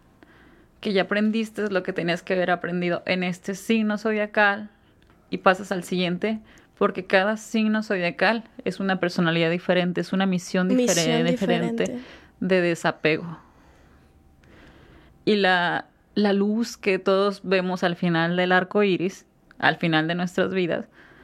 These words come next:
Speaker 1: muchas personas puede ser porque ya alcanzaron esa grandeza o esa evolución espiritual,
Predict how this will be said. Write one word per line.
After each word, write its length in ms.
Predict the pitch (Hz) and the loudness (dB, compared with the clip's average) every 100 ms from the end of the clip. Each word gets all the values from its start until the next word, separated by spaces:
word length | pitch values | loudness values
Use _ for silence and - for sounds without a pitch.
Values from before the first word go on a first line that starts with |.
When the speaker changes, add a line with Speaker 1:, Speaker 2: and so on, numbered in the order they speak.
| - - _ - - - - | -20 -20 _ -20 -20 -20 -4
Speaker 1:
muchas 380 | 208 214 240 233 | 0 0 -2 0
personas 560 | 247 233 247 214 208 | 0 2 0 0 -2
puede 240 | - 202 196 | -2 0 0
ser 180 | 196 180 | -2 -2
porque 300 | 175 175 170 | -4 -2 -2
ya 180 | 170 165 | 2 0
alcanzaron 680 | 170 190 196 208 202 202 | 0 -2 -2 0 0 0
esa 240 | 196 190 202 | -2 -2 -4
grandeza 520 | 190 185 180 185 185 | -2 0 0 -2 -2
o 60 | 170 | -2
esa 160 | 185 | -2
evolución 500 | 190 175 170 165 180 | -2 0 -2 -2 -2
espiritual, 800 | 196 - 233 240 240 233 240 | -2 4 6 6 6 6 4